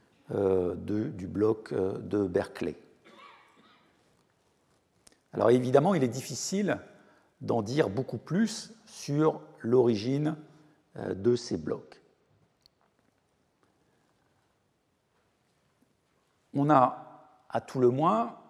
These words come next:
la certitude qu'on avait, euh, une forte implan-, implantation de cette forme d'Osiris, maître de la vie, dans le secteur nord de Karnak, à travers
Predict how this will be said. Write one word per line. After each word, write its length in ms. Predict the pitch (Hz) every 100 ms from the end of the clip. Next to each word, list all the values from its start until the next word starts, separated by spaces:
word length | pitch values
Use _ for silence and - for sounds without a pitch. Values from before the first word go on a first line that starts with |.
| _ _
la 140 | - 120
certitude 840 | - 143 - 123 - 135 170 220 175 - _ _ _ _ _ _ _ _ _ _ -
qu'on 200 | 131 120
avait, 560 | 107 127 147 156 - -
euh, 320 | 110 117 120 - 117
une 340 | 120 120 120 - _ - _ _ _ _
forte 380 | - - 190 -
implan-, 360 | 135 - 127 - - -
implantation 1400 | 117 131 120 - - _ - 117 120 110 - 160 202 269
de 520 | 185 113 113 107 - - - _ _
cette 300 | - 107 -
forme 380 | - 151 127 110
d'Osiris, 580 | 120 107 110 117 - 98
maître 380 | 117 120 -
de 100 | 104
la 160 | 104 107
vie, 260 | 107 180 233 - - _ _ _ _ _ _ _ _ _ _ _ _ _ _ _ _ _ _ -
dans 260 | 107 147
le 120 | 156 123
secteur 500 | - 127 - 117 113
nord 220 | 120 101
de 80 | 101
Karnak, 540 | - 90 117 165 -
à 80 | -
travers 480 | - 110 107 107